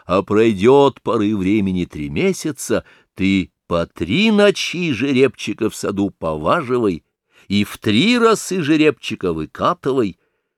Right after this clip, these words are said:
подводи его к тыну-ка высокому,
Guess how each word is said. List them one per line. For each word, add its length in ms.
подводи 720
его 220
к 120
тыну-ка 640
высокому, 720